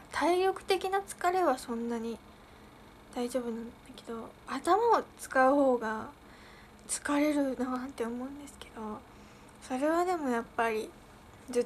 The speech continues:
と運動部だったから、そういう考えになるんですかね。みんなもそういう感じな、なのかな。でも、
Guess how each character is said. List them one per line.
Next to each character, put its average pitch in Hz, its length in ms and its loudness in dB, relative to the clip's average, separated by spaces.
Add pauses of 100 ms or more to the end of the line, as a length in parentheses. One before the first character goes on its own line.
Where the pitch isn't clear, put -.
と 302 100 4
運 302 240 2
動 349 220 4
部 277 100 2
だ 240 80 2
っ - 20 -2
た 226 180 -14
か - 140 -14
ら、 220 240 -6 (580)
そ - 220 -6
う 240 40 2
い 240 360 2
う 220 40 -2
考 - 200 -6
え 269 40 0
に 247 480 0 (140)
な 247 120 0
る 233 120 -2
ん 202 120 -6
で 220 100 -8
す - 120 -16
か - 80 -18 (140)
ね。 220 100 -14 (500)
み 247 100 0
ん 269 120 0
な 330 100 -2
も 294 200 -4
そ 247 220 -6
う 240 60 -2
い 247 280 -2
う 254 40 -8
感 254 280 2
じ 254 140 -4
な、 247 200 -2 (200)
な 247 160 0
の 226 100 -4
か - 120 -12
な。 254 180 -12 (160)
で 254 80 0
も、 233 300 -2